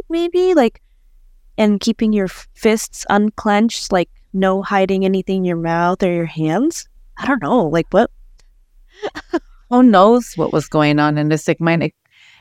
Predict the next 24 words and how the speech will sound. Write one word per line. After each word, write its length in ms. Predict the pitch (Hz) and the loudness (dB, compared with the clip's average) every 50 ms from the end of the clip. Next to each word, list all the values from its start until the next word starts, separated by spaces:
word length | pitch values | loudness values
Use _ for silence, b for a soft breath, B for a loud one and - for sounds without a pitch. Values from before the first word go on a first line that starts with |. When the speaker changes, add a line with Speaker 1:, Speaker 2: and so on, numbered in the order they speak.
| b | b
Speaker 2:
and 180 | - 214 208 214 | 2 4 4 6
Speaker 1:
Yeah, 140 | - 220 208 | 6 4 2
Speaker 2:
it 100 | 202 - | 2 2
was, 160 | 240 208 185 | 2 2 2
Speaker 1:
no. 140 | 185 180 185 - - _ _ _ _ | 0 -2 -6 -8 -12 _ _ _ _
Speaker 2:
it 140 | 214 202 180 | 0 0 2
sounded 400 | - 226 220 233 262 269 254 - | 4 4 4 6 4 2 0 -2
kind 240 | - - 254 233 226 | -4 0 2 2 2
of 80 | 233 214 | 2 0
similar 500 | - - 208 180 180 190 190 202 202 202 | -2 -2 -2 0 2 2 2 2 0 0
to, 460 | - - - 202 180 170 165 156 - - - | -4 -6 -2 0 2 2 2 0 0 -2 -2
um, 560 | 160 160 156 151 147 147 151 147 - 165 - _ _ _ _ _ - - - _ _ _ _ _ _ _ | -2 0 -2 -2 -2 -2 -2 -4 -4 -8 -12 _ _ _ _ _ -20 -20 -20 _ _ _ _ _ _ _
gosh, 380 | - 185 190 190 185 - - - | -6 -2 0 0 0 0 0 0
what 140 | 190 - | 0 2
was 140 | - 208 - | 0 -2 0
that 200 | - 220 - - | 0 0 0 0
serial 480 | - - - 180 185 262 269 269 269 240 | -4 -6 -2 2 4 4 6 4 4 0
Speaker 1:
Oh, 40 | - | -2
Speaker 2:
killer? 440 | - - 196 180 180 185 185 185 214 | -4 -2 0 2 4 4 4 4 4
Speaker 1:
the, 360 | 254 254 247 240 240 233 226 | 4 6 6 6 6 6 4
Speaker 2:
The 60 | 214 233 | 4 4
toy 100 | 233 233 | 4 4
Speaker 1:
the 80 | 226 226 - | 4 2 0
Speaker 2:
box 180 | 226 - - | -4 -6 -6